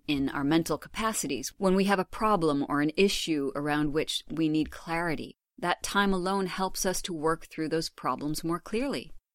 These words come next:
Solitude allows us to empty our minds of mental chatter and get to the root of the issue without distractions from the outside world.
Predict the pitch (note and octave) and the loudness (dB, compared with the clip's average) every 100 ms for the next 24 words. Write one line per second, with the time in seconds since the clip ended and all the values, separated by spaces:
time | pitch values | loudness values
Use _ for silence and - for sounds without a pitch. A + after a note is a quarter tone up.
0 | _ - G3 G#3 G#3+ G#3+ F#3 E3 D#3+ E3+ | _ 6 10 10 8 4 4 6 4 4
1 | E3+ F3 E3 - - _ E3+ D#3+ D#3 - | 2 0 2 0 -2 _ 0 0 0 -6
2 | _ _ D#3 F3+ - G3+ F#3+ E3+ C#3+ C#3+ | _ _ -2 0 2 4 4 2 0 0
3 | D3 - - C#3+ C#3 F3 - C#3+ A#2 A#2+ | -2 -4 -2 -2 -2 -4 -2 -2 -2 -4
4 | C3 _ _ _ - D#3 D#3+ - - F3+ | -10 _ _ _ -2 2 2 0 0 -2
5 | C#3+ E3 F3 F#3 - D#3 - D3 C#3+ C#3+ | 0 0 2 0 -2 -2 -2 -4 -4 -2
6 | C#3 D3+ - - F3 D3+ - D#3 D3 C#3+ | -2 -2 0 0 0 -2 -2 -4 -4 -2
7 | C#3+ - B2+ - - A#2+ C3+ D#3 D3 - | -2 -2 -6 -6 -6 -6 -6 -6 -4 -8
8 | - | -12